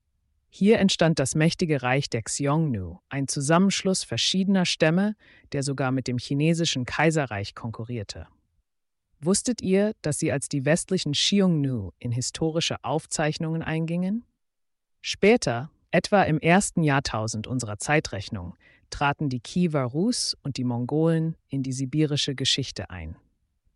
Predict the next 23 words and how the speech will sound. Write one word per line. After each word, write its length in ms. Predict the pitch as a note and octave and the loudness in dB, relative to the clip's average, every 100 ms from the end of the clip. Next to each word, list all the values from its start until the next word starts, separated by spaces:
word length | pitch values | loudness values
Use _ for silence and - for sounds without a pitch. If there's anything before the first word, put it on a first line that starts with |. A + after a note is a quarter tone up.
| - | -4
Die 60 | |
Mongolen 520 | C#3+ C#3 C3 E3 G3 G3+ | -2 0 2 6 6 6
etablierten 720 | D#3+ D3+ C3 D#3 E3+ F3 F3 | 2 -2 0 2 2 0 -2
im 160 | B2+ | -2
dreizehnten 600 | B2 C3 F3 - E3 - | -2 4 4 4 0 0
Jahrhundert 520 | C#3+ B2+ D3 C#3+ A2+ - | -2 0 0 -2 -2 -4
sogar 360 | C#3+ C3 C3 | -6 -2 -2
ein 160 | A2 A#2+ | -2 -4
eigenes 480 | B2+ C#3+ D3+ D3+ - | 0 2 2 0 -2
Khanat 540 | - C#3+ C#3+ A#2+ F#2 | -4 -2 0 -2 -6
in 120 | C3+ B2+ | -8 -6
Sibirien, 680 | B2+ A#2+ A#2 G2 E2 D#2+ - _ _ _ | -4 -4 -4 -6 -8 -10 -16 _ _ _
das 200 | G#2 - | -10 -10
Khanat 400 | - B2+ C3+ D3 | -6 -4 -2 -4
von 200 | - B2 | -4 -4
Sibir, 540 | B2 F3 C#3 G#2 F2+ - _ _ | 2 2 2 -2 -8 -12 _ _
nach 160 | A2 A2 | -8 -8
dem 220 | - B2+ | -4 -4
die 120 | B2 | -4
ganze 380 | A#2 C#3 D#3 E3 | 0 0 0 0
Region 400 | D3 C3+ C#3+ D3+ | -2 -2 -2 -2
benannt 400 | A2 G2 F2+ F2 | -2 -6 -8 -12
ist. 400 | - - - - | -14 -14 -14 -18